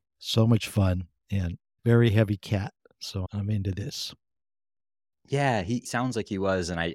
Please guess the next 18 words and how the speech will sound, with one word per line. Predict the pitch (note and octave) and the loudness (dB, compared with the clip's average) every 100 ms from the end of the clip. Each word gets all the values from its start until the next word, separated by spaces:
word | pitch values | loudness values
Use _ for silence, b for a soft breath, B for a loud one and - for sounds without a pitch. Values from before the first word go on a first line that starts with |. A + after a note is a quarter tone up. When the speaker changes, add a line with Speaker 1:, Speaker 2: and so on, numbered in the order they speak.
| - | -8
Speaker 2:
of | - | -8
course, | G2+ - | -8 -4
never | G2+ F2 | -4 -2
got | F#2 - | -4 -6
to | - | -6
meet | E2+ F2 | -2 -2
him | F2+ | -2
myself, | D#2 D2+ - F2 E2 - _ _ _ _ _ | -4 -6 -4 -4 -4 -10 _ _ _ _ _
unfortunately, | - F2 - F#2 - F#2 | -14 -14 -6 -6 -2 -4
since | E2+ F2 - | -4 -8 -8
he | E2+ | -4
passed, | E2+ E2 - - | -2 -2 -4 -6
what, | F#2+ - | -6 -4
probably | G2+ E2+ | -4 -4
in | |
the | D#2+ | -4
late | D#2+ D2+ | -4 -4
nineties. | D2+ E2 E2 E2 D#2 - | -4 -6 -4 -8 -8 -12